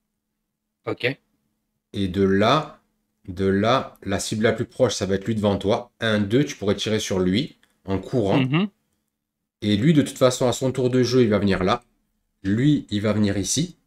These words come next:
Speaker 2: On va voir le spawn. Mais en fait, après, tu pourras probablement venir ici. Et si t'arrives à l'étourdir ou à le,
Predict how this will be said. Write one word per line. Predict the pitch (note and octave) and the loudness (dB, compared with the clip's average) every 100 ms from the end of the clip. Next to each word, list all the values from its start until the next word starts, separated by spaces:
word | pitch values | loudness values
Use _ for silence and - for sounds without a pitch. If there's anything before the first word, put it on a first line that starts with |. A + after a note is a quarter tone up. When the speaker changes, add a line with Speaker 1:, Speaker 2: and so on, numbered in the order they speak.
| _ _ _ _ _ _ - | _ _ _ _ _ _ -4
Speaker 2:
On | G2+ | 0
va | G2 | 4
voir | G2 | 6
le | G2 | 4
spawn. | - - D#3 G#3+ - _ _ _ _ _ _ _ _ _ | 2 2 0 0 -6 _ _ _ _ _ _ _ _ _
Mais | G2 G#2+ | 0 2
en | G#2+ | 2
fait, | G#2 D#3+ F3 | 2 2 2
après, | A2+ - D#3 E3 | 0 2 0 0
tu | - A#2 | -6 -8
pourras | G#2+ B2+ - | -2 -2 -2
probablement | - B2+ B2+ A#2+ A2+ A#2+ C#3+ | -2 2 2 4 2 2 2
venir | A#2+ A#2 A2+ | 2 2 2
ici. | A2+ - D3 F3 F3 | 0 -2 0 -2 -2
Et | - | -4
si | - C#3+ | -4 0
t'arrives | C3+ B2 | 2 2
à | A2+ | 2
l'étourdir | A2 - A#2+ A#2 G#2+ | 0 -2 -2 0 0
ou | G2+ | 2
à | |
le, | G2 | 0